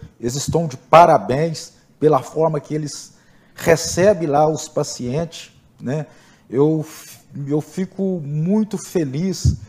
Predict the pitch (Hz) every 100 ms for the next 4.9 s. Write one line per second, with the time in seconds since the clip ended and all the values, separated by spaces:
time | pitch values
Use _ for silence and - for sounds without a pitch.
0 | _ - 104 165 - 175 160 190 - 180
1 | 208 208 202 - _ _ _ _ 147 160
2 | 165 151 - _ - 147 156 156 139 156
3 | 175 165 151 156 131 147 160 - 156 -
4 | 170 185 160 127 101 123 160 156